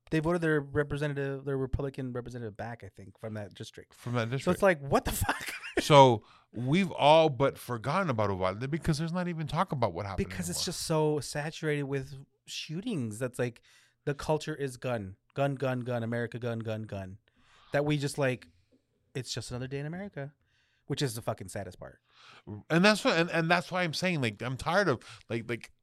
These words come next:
Speaker 2: I, I'm, I, I'm, it saddens me that we, that I think that the, we still have hope
Speaker 1: Hmm.
Speaker 2: that this is the catalyst. This is the it. This is the turning point.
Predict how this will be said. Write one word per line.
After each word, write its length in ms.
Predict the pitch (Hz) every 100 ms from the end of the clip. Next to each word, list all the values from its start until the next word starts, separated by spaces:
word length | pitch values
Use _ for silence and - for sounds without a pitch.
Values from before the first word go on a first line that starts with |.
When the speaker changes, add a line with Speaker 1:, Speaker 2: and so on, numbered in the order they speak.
| _ _ -
Speaker 2:
I, 120 | - -
I'm, 200 | 135 139
I, 140 | 143 127
I'm, 180 | 139 147 143
it 120 | 143 -
saddens 500 | 160 165 208 160 123
me 140 | 123
that 140 | 117
we, 140 | 110 117
that 380 | 113 110 101 90 - -
I 60 | -
think 180 | 120 127
that 120 | 113
the, 80 | 113
we 200 | 110 120
still 220 | - 156
have 180 | 135 131
hope 440 | 92 101 92 - - _ _ _ _ -
Speaker 1:
Hmm. 140 | 135
Speaker 2:
that 180 | 120 101
this 220 | 127 123
is 100 | 127
the 100 | 110
catalyst. 760 | 110 95 92 76 58 - - - _ _ _ - - _ 101
This 300 | 131 131 143
is 180 | 127
the 140 | 101 90
it. 360 | 139 170 -
This 220 | 123 117 117
is 140 | 104
the 100 | 101
turning 380 | - 131 151 147
point. 400 | - 151 165